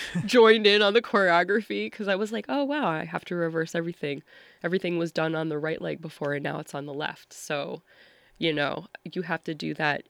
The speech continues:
interactive, like, looking at your partner and smiling and, "Oh, now they're on the left foot. Great. Me too." You know what I mean? <laughs> I think that was one of the hardest things when they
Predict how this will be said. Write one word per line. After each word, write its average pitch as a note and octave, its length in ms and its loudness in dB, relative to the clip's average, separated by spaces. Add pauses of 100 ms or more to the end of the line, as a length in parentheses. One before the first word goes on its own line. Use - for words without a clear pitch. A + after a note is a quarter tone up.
(140)
interactive, D#3 800 -2
like, C#3+ 360 -6 (360)
looking B3+ 320 -2
at C#4 100 0
your D4 120 -2
partner C#4+ 440 -2
and A3 160 -4
smiling B3+ 720 -2
and, F3+ 140 -10 (100)
"Oh, D#4 180 -4
now C4+ 220 -4
they're D4 140 -4
on C#4+ 120 -4
the C#4 80 -2
left C#4 220 -4
foot. - 260 -8
Great. F3+ 380 -4
Me G#3+ 140 -2
too." E3+ 440 2
You A#3 80 2
know A#3 80 8
what A3+ 120 6
I A#3 100 8
mean? A#3 320 0
<laughs> - 40 -20
I - 80 2
think A3+ 200 -2
that C#4 100 4
was C4+ 180 0
one G3 120 2
of F3+ 100 0
the E3+ 120 0
hardest D#3 420 -2
things D#3 420 -2
when D#3+ 160 0
they D3 240 -2